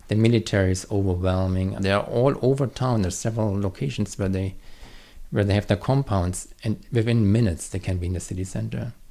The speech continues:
So when I was there, uh, one morning, somebody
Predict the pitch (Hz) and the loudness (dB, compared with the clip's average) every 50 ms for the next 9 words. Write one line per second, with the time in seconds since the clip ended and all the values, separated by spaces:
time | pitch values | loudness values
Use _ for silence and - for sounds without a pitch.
0 | - - - - - - - - - - - - 107 - - - - - 107 101 | -20 -20 -20 -20 -20 -20 -20 -20 -20 -12 -8 -6 -6 -6 -8 -12 -6 -2 0 2
1 | 107 127 139 123 95 92 - - 98 92 95 95 95 90 - - - - - - | 2 4 4 2 2 0 -2 0 2 4 4 4 4 2 0 -2 -6 -10 -14 -16
2 | - - - - - 95 90 92 92 95 95 92 90 90 90 87 90 90 92 90 | -18 -18 -16 -8 -4 -2 0 2 2 4 4 4 2 2 0 0 0 -2 -2 -4
3 | - - - 95 92 90 87 90 92 90 92 | -4 -4 -2 -2 -2 -2 -2 -2 -2 -2 -2